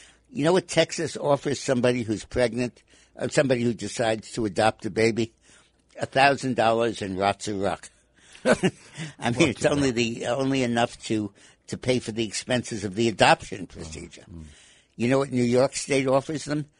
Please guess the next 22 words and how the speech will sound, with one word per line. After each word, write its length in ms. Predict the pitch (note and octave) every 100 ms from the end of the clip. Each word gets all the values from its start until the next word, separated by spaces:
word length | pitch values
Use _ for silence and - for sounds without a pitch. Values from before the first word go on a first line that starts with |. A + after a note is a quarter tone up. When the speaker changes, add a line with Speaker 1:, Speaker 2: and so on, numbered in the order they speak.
| _
Speaker 1:
Squat. 600 | - - - B2 G2 - _ -
Zero. 600 | E2+ G#2 C3+ G2 D#2 D#2
Nothing. 480 | D#2 G#2 B2+ - - _ _ - _ _ _ _ -
The 100 | B2
only 200 | E3 D3+
state 360 | - D3+ C#3
that 140 | - A2
offers 560 | A2+ A#2 - A2 -
real 380 | G#2+ A#2 C3 C3
money 480 | A2+ A2 A2+ F#2 E2
for 200 | - F#2
adoption 600 | E2+ F2+ F#2+ - F2+ E2+
is 140 | F2 -
Florida, 600 | A2 A2+ G2 D2+ - - _ - - _
which 220 | - F#2+ A2+
offers 540 | G#2+ - G#2+ G2+ -
the 380 | - G2 F2 - _ _ _
adoptive 600 | G2 E2 A2+ - - G2+ -
parent 460 | A2+ G2+ E2+ F2+
five 300 | - G2+ G2+
thousand 480 | - G2 F#2+ E2 F2+
dollars 640 | F2 F2+ F#2 F2 E2+ -